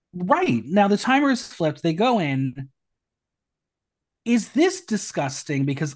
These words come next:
I've always said the whole eating chocolate cake with your hands after being on an island and never really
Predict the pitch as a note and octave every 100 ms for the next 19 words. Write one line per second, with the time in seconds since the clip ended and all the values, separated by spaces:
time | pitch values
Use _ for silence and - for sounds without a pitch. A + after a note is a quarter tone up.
0 | - A3 B3 A3+ G3+ E3+ E3 D#3 - C#3
1 | C3+ B2+ B2 - F3+ F3+ F3+ - - -
2 | _ _ G3+ G3+ G#3+ G#3+ - D#3+ D3+ D#3
3 | D#3 - C#3+ C#3 C3+ C3+ B2+ B2+ A#2 A#2
4 | A#2 A#2+ A#2 - _ _ - C3+ C3 -
5 | - A#2+ C3 C3 B2 B2 A#2+ A#2+ A#2+ A#2+
6 | A#2+ A#2 A#2 A#2 A2+